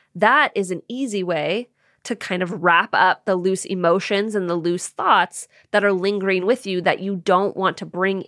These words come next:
into your home life. So remember, the goal of this part is to just simply wrap up loose ends, right? It can be done in so many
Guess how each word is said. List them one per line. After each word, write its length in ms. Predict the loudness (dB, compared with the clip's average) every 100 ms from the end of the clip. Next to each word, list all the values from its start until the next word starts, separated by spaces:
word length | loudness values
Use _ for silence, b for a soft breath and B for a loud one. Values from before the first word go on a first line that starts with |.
| -4
into 640 | -4 -4 -6 -4 -4 -6 _ _ _ -12
your 120 | -8
home 220 | -4 -4
life. 440 | -4 -6 -12 -20 _ _ _ _ b b
So 140 | -4
remember, 420 | 0 4 4 4 2
the 120 | 0
goal 420 | 0 2 4 4
of 160 | 2 2
this 160 | -2
part 440 | 0 2 4 2 -2 b b b
is 160 | -12 -10
to 100 | -6
just 220 | -6 -4
simply 380 | -2 -2 2 2
wrap 420 | 2 2 2 2
up 180 | 0 0
loose 240 | -4 -2
ends, 320 | -2 -4 -6
right? 340 | -4 0 0 -4 _ _ _ _ _ _ _ _ _ _
It 120 | -4
can 80 | 0
be 80 | 2
done 240 | 4 4
in 100 | 2
so 360 | 0 0 0 2
many 400 | 2 2 0 0